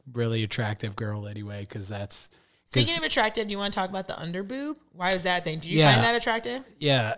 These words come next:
Speaker 1: it's, yeah, they were all wearing swimsuits with their boobs flopping out the ba-, I thought it looked so weird. And they all
Speaker 2: Looks like
Speaker 1: did
Speaker 2: your
Speaker 1: it
Speaker 2: clothes don't fit.
Speaker 1: over, over,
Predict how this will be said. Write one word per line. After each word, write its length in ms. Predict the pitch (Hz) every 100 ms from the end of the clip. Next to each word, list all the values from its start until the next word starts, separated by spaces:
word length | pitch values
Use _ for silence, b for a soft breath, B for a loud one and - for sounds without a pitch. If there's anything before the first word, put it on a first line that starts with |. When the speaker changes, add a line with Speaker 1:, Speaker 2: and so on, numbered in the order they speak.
| -
Speaker 1:
it's, 360 | 123 104 -
yeah, 220 | 131 110 104
they 140 | 107
were 160 | 117 113
all 200 | 113 135
wearing 220 | 135 131
swimsuits 520 | 120 131 127 - 123 -
with 100 | 117
their 100 | 107
boobs 360 | 98 117 107
flopping 320 | - 117 107
out 120 | 110 110
the 60 |
ba-, 180 | 107 104
I 100 | 110
thought 200 | 117 151
it 60 | 139
looked 200 | 110 107
so 240 | - 120
weird. 460 | 107 104 101 92 92 - -
And 100 | 139
they 140 | 135
all 180 | - 139
Speaker 2:
Looks 140 | 135
like 60 | 135
Speaker 1:
did 40 |
Speaker 2:
your 80 | 139
Speaker 1:
it 80 | 127
Speaker 2:
clothes 160 | 202
don't 180 | 190 180
fit. 80 | -
Speaker 1:
over, 440 | 170 175 170 175 165
over, 420 | 151 170 147 127